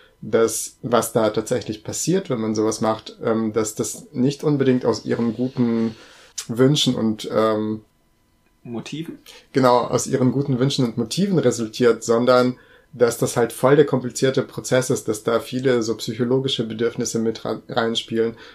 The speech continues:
Speaker 1: dass da viele so technische, äh, Prozesse und Algorithmen mit reinspielen, dass da soziale Prozesse entstehen, die man eigentlich nicht mehr kontrollieren kann und dass das,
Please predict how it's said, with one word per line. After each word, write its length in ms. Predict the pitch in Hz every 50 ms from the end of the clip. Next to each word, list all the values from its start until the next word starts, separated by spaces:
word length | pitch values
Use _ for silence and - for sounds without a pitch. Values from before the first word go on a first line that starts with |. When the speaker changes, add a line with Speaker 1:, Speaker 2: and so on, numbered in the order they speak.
| - _ _ -
Speaker 1:
dass 200 | 117 107 - -
da 100 | 123 110
viele 280 | - - 135 131 131
so 120 | 113 117 110
technische, 880 | - - 123 120 - 143 135 131 - - 127 120 117 117 117 117 117 - - -
äh, 160 | - 123 117 113
Prozesse 500 | - - 120 - - 131 131 131 - 135
und 140 | 120 -
Algorithmen 640 | 123 117 117 117 120 113 - 151 151 156 147 139 127
mit 160 | 123 - -
reinspielen, 460 | 113 120 120 120 - - 123 120 120 113
dass 180 | 117 113 -
da 160 | - 117 117
soziale 420 | 113 117 113 - - 110 113 117 120
Prozesse 540 | 117 - 127 - - 131 143 143 - 156 131
entstehen, 680 | 123 120 - - - 123 127 127 127 123 123 123 113
die 100 | 110 107
man 160 | 113 110 107
eigentlich 400 | - 113 113 131 131 - 113 -
nicht 140 | 135 131 -
mehr 140 | 135 123 -
kontrollieren 580 | - 117 113 - - 107 110 127 156 170 170
kann 300 | - - 127 127 131 139
und 180 | - 117 117 113
dass 240 | 110 113 113 - -
das, 320 | 120 - - - - _